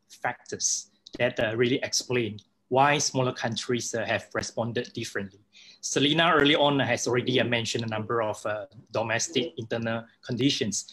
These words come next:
such as, uh, for example, uh, the state capacity, the, uh, location, and also, uh,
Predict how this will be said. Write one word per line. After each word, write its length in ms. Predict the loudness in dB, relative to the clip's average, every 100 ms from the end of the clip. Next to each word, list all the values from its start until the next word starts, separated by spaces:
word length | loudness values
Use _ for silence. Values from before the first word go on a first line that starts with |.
| -14
such 300 | -6 -4 -2
as, 200 | -2 -2
uh, 80 | -4
for 160 | -4 -6
example, 500 | -4 -6 -4 -4 -4
uh, 220 | -4 -6
the 100 | -6
state 300 | -4 -2 -2
capacity, 800 | -4 -4 -4 -4 -4 -4 -4 -6 _ -20 -10
the, 180 | -4 -2
uh, 60 |
location, 800 | -4 -6 0 0 0 -2 -2 -4 -8 _ _
and 120 | -8 -4
also, 340 | -2 0 0
uh, 280 | -2 -2